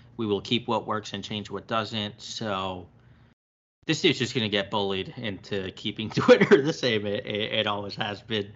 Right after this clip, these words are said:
Uh, I wouldn't be surprised by that. He really just tries to be so funny and so cool, and he's just not. It's, it's, it's not gonna happen, dude.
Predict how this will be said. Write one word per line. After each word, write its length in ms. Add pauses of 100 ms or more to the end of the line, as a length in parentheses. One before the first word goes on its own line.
(340)
Uh, 600
I 240
wouldn't 220
be 100
surprised 420
by 100
that. 180
He 160
really 300
just 200
tries 280
to 80
be 100
so 300
funny 540
and 140
so 200
cool, 320
and 180
he's 280
just 200
not. 340
It's, 300
it's, 300
it's 240
not 180
gonna 120
happen, 540
dude. 280